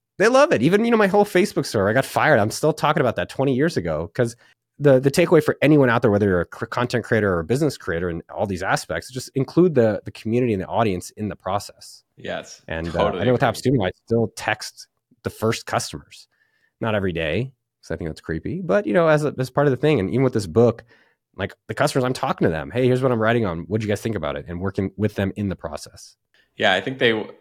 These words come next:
Speaker 2: they wanna hear your wins, and equally they wanna hear about your losses. I remember, by the way, you know, it's even more, hurts even more about not getting onto a podcast is getting invited on a podcast, recording the podcast, and them not releasing it.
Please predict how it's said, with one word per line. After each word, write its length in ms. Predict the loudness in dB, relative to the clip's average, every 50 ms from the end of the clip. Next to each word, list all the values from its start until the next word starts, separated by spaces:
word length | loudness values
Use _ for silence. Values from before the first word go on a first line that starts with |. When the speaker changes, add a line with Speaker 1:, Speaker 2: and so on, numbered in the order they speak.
| _ _ _ -10
Speaker 2:
they 160 | -4 -4 -4 -2
wanna 260 | 0 0 0 0 -2
hear 220 | -4 -4 -6 -6
your 180 | -4 -6 -6 -6
wins, 600 | -6 -4 -4 -2 -2 -4 -6 -8 -10 -12 -14 -14
and 200 | -12 -12 -12 -8
equally 340 | -10 -8 -8 -6 -6 -4 -4
they 100 | -4 -4
wanna 200 | -4 -4 -6 -6
hear 140 | -6 -8 -8
about 180 | -8 -8 -8
your 120 | -8 -8 -8
losses. 640 | -6 -6 -8 -8 -8 -8 -8 -8 -8 -10 -12 -18 -20 _ _ _ _ _ _ -4
I 120 | 0 0
remember, 580 | 2 2 2 2 2 2 2 2 2 2 2 2 2
by 120 | 2 2
the 80 | 4 4
way, 180 | 2 2 0
you 120 | -2 -2 -2
know, 120 | 0 -2
it's 340 | -2 -4 -6 -14 -18 -20 _ _ _ _ _ _ _ _ _ _ _ -10
even 300 | -10 -6 -4 -4 -4 -2
more, 460 | -2 0 0 2 0 0 -4 -8 _ _ _ _ _ _ _ _ _ -14
hurts 300 | -6 -2 -2 0 0 -2
even 240 | -4 -4 -4 -6 -6
more 600 | -6 -6 -4 -2 -2 -2 -2 -2 -2 -4 -6 -10 -14 _ _ _ -20 _ _ -12 -10
about 240 | -8 -6 -4 -4 -2
not 260 | -2 0 0 0 0
getting 200 | -2 -2 -2 -2
onto 180 | -4 -4 -6 -8
a 40 |
podcast 480 | -6 -2 -2 -2 0 0 0 -2 -2 -2
is 200 | -10 -12 -14 -12
getting 280 | _ -2 -2 -2 -2 -2
invited 420 | -6 -6 -2 -2 -2 0 0 -2
on 120 | -2 -2
a 60 | -4 -4
podcast, 580 | -4 -4 -4 -4 -2 -2 -2 -2 -4 -8 -12
recording 500 | -12 -14 -12 -10 -2 0 2 2 2 0
the 80 | -4 -4
podcast, 560 | 0 2 2 2 2 2 2 2 2 0 -2
and 180 | -2 -2 0 2
them 200 | 2 2 0 0
not 300 | 0 2 2 2 0 -2
releasing 440 | -4 -2 -2 -2 -4 -6 -10 -12 -10
it. 180 | -10 -12 -14